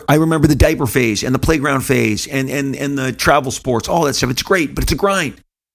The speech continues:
And, and, and, uh, it's just good to get distracted in your work. It may just be bearing down on you. Take that time off for yourself. Get in that recliner, that beanbag chair, that sofa, and just take some hours for yourself. Mix it in with a great meal, great fri-,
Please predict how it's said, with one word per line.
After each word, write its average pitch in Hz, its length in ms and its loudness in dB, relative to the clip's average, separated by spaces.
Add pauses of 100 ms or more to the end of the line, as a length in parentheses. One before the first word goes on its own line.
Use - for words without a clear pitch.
(480)
And, 131 360 0
and, 123 360 0
and, 117 360 -2
uh, 104 340 -2 (200)
it's - 80 -6
just - 140 -4
good 131 120 2
to 117 60 0
get 117 200 2 (260)
distracted 104 520 0
in 101 80 2
your 104 120 4
work. 107 340 2
It 110 120 0
may 113 120 4
just 104 180 -4
be 113 80 2
bearing 104 320 4
down 98 160 2
on 95 80 -2
you. 87 120 -4 (220)
Take 139 200 2
that 107 180 -2
time 113 240 2
off 98 140 -2
for 110 100 -6
yourself. 95 400 -4
Get 123 140 2
in 120 80 2
that - 120 -2
recliner, 120 380 -2
that 104 160 0
beanbag 117 380 0
chair, 117 180 2
that 98 180 -4
sofa, 117 480 -2 (440)
and 101 100 -6
just - 260 -8
take 127 240 2
some 104 200 -4 (100)
hours 117 400 0
for - 160 -4
yourself. 117 640 0 (500)
Mix 135 280 0
it 120 40 0
in 123 100 2
with 117 120 0
a 113 40 0
great 120 240 0
meal, 117 280 2
great 117 220 0
fri-, - 240 -8